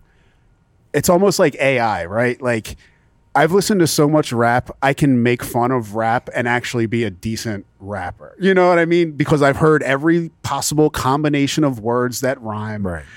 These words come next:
Speaker 1: I, I've heard every, like, style. Uh, so I can just kinda, like, be joking, rapping, and it's, like, okay. You
Speaker 2: Mm.
Speaker 1: know, the same way A I works, where it just receives all this information and then it can kinda spit out a facsimile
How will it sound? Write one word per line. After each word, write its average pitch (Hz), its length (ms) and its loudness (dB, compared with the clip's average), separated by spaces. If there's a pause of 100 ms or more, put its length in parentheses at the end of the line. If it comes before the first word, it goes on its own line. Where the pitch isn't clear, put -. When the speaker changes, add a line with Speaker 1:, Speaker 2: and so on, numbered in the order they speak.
(160)
Speaker 1:
I, 156 200 2
I've 147 200 2
heard 147 220 4
every, 147 440 2
like, 135 280 -2
style. 131 800 0
Uh, 135 160 -2
so 147 400 2 (280)
I 156 160 2
can 170 180 2
just 151 200 0
kinda, 147 300 0
like, 120 340 -2 (720)
be 151 180 0
joking, 107 840 -2
rapping, 113 680 -2
and 123 160 -2
it's, 107 220 -6
like, 104 300 -6 (240)
okay. 104 640 -8 (300)
You 151 100 2
Speaker 2:
Mm. - 20 2
Speaker 1:
know, 139 260 2 (160)
the 160 80 2
same 175 220 2
way 151 180 2
A 143 200 0
I 131 180 2
works, 113 280 -4
where 127 120 -2
it - 20 -2
just 123 240 -6 (180)
receives 131 380 0
all 135 140 2
this 139 120 0
information 135 600 -4
and 127 160 -4
then 127 140 -2
it 120 80 -10
can 123 120 -8
kinda 123 260 -4
spit - 300 -4
out 120 220 0
a 110 140 -4
facsimile 123 880 -4